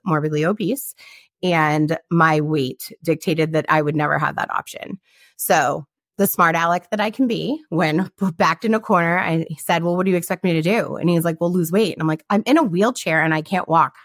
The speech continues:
How am I supposed to lose weight?" And there were some explosive words that I'll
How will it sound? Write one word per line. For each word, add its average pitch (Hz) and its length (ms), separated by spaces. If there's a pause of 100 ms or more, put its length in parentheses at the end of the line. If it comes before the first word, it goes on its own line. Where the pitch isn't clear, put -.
How 214 220
am 247 100
I 175 200
supposed 147 320
to - 60
lose 131 240
weight?" 120 240
And 240 140
there 277 60
were 320 80
some 269 180
explosive 175 480
words 147 460
that 151 80
I'll 143 200